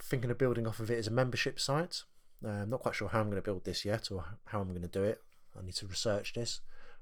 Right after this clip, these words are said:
But I want to have a membership site that people can become a member of so that they can, you know, discuss, you know, beyond entrepreneurs.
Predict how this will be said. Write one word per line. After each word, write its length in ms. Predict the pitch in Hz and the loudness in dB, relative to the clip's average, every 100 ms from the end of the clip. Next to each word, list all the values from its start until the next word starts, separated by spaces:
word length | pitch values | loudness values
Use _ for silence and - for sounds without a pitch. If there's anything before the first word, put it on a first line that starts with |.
| - | 4
But 80 | 135 | 6
I 40 | |
want 120 | 170 | 8
to 60 | 131 | 8
have 180 | 135 120 | 8 10
a 40 | |
membership 440 | 131 139 135 107 - | 8 8 6 2 4
site 260 | 107 104 | 4 4
that 100 | 104 | 0
people 300 | - 110 104 | -4 -2 -2
can 360 | - 107 98 98 | 0 0 0 -2
become 280 | - 110 104 | -2 0 2
a 60 | |
member 360 | 107 110 110 101 | 4 2 4 2
of 200 | 90 - | 2 2
so 200 | - 95 | 2 2
that 120 | 95 | 2
they 120 | 104 | -2
can, 360 | 101 95 92 87 - | 0 -2 -2 -4 -4
you 80 | 110 | -2
know, 140 | 90 | -2
discuss, 720 | - - - 98 - - - - - - - - - | 2 0 4 2 4 2 0 -6 -14 -20 -20 -10 -4
you 100 | 92 | -2
know, 60 | |
beyond 200 | 104 104 | 2 2
entrepreneurs. 720 | 104 - - 113 117 92 - | 2 0 0 2 2 2 0